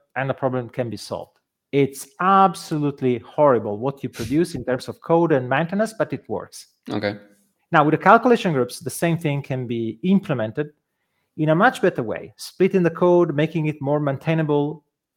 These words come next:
Speaker 1: but it is way slow. Even though, even after all the optimizations
Speaker 2: Mm.
Speaker 1: have been made, it is way slower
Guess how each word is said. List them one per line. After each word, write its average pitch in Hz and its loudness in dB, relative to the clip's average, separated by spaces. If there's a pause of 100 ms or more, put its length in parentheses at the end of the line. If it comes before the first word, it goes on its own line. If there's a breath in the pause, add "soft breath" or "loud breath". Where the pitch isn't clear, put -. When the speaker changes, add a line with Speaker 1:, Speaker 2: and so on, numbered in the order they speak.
(540)
Speaker 1:
but 143 4
it 156 -6
is 127 -4
way 143 2
slow. 123 -4
Even 226 2
though, 165 4
even 180 2
after 180 4
all 170 4
the 233 0
optimizations 214 2
Speaker 2:
Mm. - -20
Speaker 1:
have 165 0
been 147 -2
made, 139 0
it 139 -6
is 127 -4
way 151 2
slower 165 0